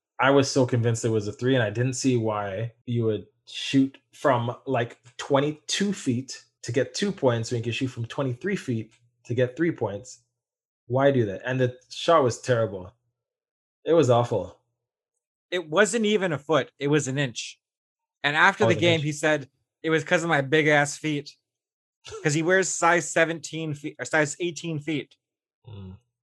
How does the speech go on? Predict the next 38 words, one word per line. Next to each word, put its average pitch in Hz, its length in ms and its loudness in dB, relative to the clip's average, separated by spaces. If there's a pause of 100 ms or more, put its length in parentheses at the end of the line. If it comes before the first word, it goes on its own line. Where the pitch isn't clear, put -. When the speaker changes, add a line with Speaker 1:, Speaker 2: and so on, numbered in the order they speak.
(360)
Speaker 2:
It 175 120 2
was 170 200 4
literally 175 580 4 (180)
an 151 200 -6
inch 175 320 2
over 160 240 4
the 139 100 0
line, 120 340 -4
maybe 151 260 -2
two 165 240 0
inches. 190 560 -2 (720)
He 170 180 -6
was 165 200 2
just 170 440 2
touching. 143 520 0
And 160 440 2 (520)
Nick 185 280 0
Claxton 160 680 2 (120)
on 147 140 2
the 135 80 2
bench, 147 320 2
if 123 60 -6
you 131 100 -2
watch 139 200 2
the 135 80 -10
video, 143 460 -4 (480)
he's 160 260 -14
holding 180 320 0
up 160 100 0
his 147 160 -6
finger 143 300 -4
saying 135 260 -4
it 139 120 -12
was 139 180 -2
a 135 60 2
two, 135 360 2
calm 135 300 0
down. 123 420 -2